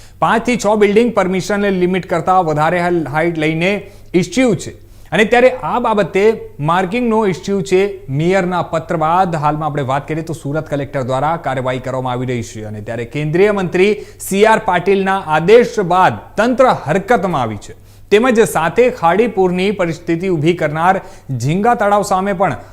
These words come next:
આખરે કાર્યવાહી કરવામાં આવી છે. ત્યારે ઝીંગા તળાવની પાણીના વહેણને અવરોધતા હોવાથી ખાડીપુરની સમસ્યા સર્જાતી હતી, ત્યારે ગેરકાયદેસર ઝીંગા તળાવ છે તે તોડવાના આદેશ આપવામાં આવ્યા છે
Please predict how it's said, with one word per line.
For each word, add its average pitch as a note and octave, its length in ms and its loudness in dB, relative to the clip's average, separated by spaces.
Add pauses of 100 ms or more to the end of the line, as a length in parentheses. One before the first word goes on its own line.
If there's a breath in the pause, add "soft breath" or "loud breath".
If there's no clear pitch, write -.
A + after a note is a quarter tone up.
(120 loud breath)
આખરે F3 440 2
કાર્યવાહી F#3+ 440 2
કરવામાં C#3 320 0
આવી G#2 80 -8
છે. G#2 260 -14
ત્યારે A#2 220 -4
ઝીંગા C#3+ 260 -4
તળાવની D#3 340 -2
પાણીના E3 440 -2
વહેણને D#3 380 -2
અવરોધતા D3 480 -4
હોવાથી D3+ 580 0
ખાડીપુરની F3 720 -2
સમસ્યા E3 520 -6
સર્જાતી D#3 520 -4
હતી, - 160 -10 (380 soft breath)
ત્યારે F#3+ 180 6
ગેરકાયદેસર A3 760 4
ઝીંગા F#3 320 0
તળાવ F3 420 2
છે G3 360 4
તે - 360 2
તોડવાના G3 580 2
આદેશ G#3 540 4
આપવામાં F3+ 400 0
આવ્યા B2 200 -2
છે - 260 -16